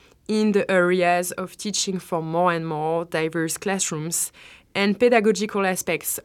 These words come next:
of teaching related to this increasing, uh, diversity. And this is an important finding and an important observation to make based on Thalys results, since we know that schools are more and more inclusive. They are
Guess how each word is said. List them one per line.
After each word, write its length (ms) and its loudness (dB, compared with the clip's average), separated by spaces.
of 200 0
teaching 400 -2
related 560 0
to 120 -8
this 560 -2
increasing, 920 -2
uh, 160 -4
diversity. 720 -2
And 280 2
this 180 0
is 80 0
an 140 4
important 880 0
finding 720 2
and 160 -4
an 220 -6
important 640 -4
observation 640 2
to 100 -8
make 400 -6
based 280 -2
on 120 -6
Thalys 320 -6
results, 380 0
since 400 -2
we 100 4
know 160 4
that 220 4
schools 300 -2
are 140 6
more 280 4
and 120 2
more 400 4
inclusive. 800 -2
They 140 2
are 340 8